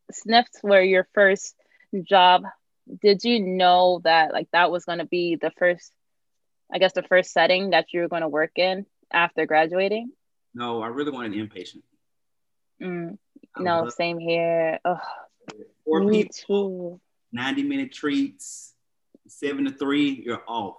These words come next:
Speaker 2: So I applied, um, to jobs in Texas first, and I was like, "Okay, I can move to Texas. It's right by Louisiana, which is where I'm from." But
Speaker 1: Mm-hmm.
Speaker 2: then I applied to jobs in California 'cause my aunt lives out here.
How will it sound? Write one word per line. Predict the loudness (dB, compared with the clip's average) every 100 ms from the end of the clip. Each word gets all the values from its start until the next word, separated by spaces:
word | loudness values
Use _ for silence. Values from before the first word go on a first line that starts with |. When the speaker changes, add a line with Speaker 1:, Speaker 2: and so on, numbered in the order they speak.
| _
Speaker 2:
So | -12 -6 -6 -6 _ _ _ _ _
I | -4 -4
applied, | -2 -6 -4 -8 -12 _ _
um, | -10 -8 -6 -4 -4 -8 _ -14
to | -12 -12
jobs | -8 -6 -6 -6
in | -8
Texas | -6 -8 -8 -12 -16 _
first, | -2 -2 -4 -14 -16
and | -12
I | -12
was | -12
like, | -14 -14 -14
"Okay, | -18 -14 -12 -12
I |
can | -10 -8
move | -8
to |
Texas. | -8 -8 -10 -10 -16 -16
It's | -10
right | -8 -6
by | -6
Louisiana, | -6 -6 -6 -6 -8
which | -10
is | -10
where | -12
I'm | -12
from." | -10 -10 -10 -14 _ _ _ _ _ _ -18
But | -14
Speaker 1:
Mm-hmm. | -8
Speaker 2:
then | -8 -8
I | -8 -10
applied | -10 -8 -8 -10
to |
jobs | -6 -6 -6
in |
California | -10 -12 -10 -12 -12
'cause | -10
my | -12
aunt | -10 -10 -6
lives | -8 -6
out | -10 -6
here. | -6 -6 -10